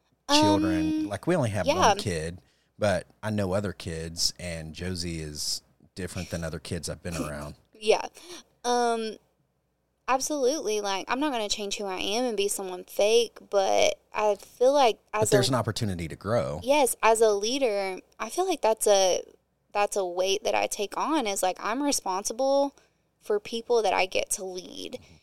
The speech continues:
Speaker 2: And it's my responsibility to lead them to better. I don't wanna lead someone to worse.
Speaker 1: Mm-hmm.
Speaker 2: And
Speaker 1: You're
Speaker 2: just like
Speaker 1: stewarding their talent, you're
Speaker 2: Correct.
Speaker 1: stewarding their gifting.
Speaker 2: Yes, and,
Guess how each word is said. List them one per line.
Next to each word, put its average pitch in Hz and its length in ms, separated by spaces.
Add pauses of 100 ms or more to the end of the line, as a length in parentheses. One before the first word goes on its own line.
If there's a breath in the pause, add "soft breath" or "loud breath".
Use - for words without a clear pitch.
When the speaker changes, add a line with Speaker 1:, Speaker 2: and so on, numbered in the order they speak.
(160 soft breath)
Speaker 2:
And 202 380
it's - 280
my 202 300
responsibility 214 920
to - 200
lead 190 440
them 214 300
to 190 600 (420)
better. - 380
I 240 80
don't 403 160
wanna 226 220
lead 190 260
someone 190 360
to - 100
worse. 254 640
Speaker 1:
Mm-hmm. - 500
Speaker 2:
And 202 500 (240)
Speaker 1:
You're 113 120
Speaker 2:
just 208 260
like 123 260
Speaker 1:
stewarding 95 280
their 82 160
talent, 110 460
you're 233 120
Speaker 2:
Correct. 254 400
Speaker 1:
stewarding 76 340
their 69 220
gifting. 85 540
Speaker 2:
Yes, 285 680 (120)
and, 208 480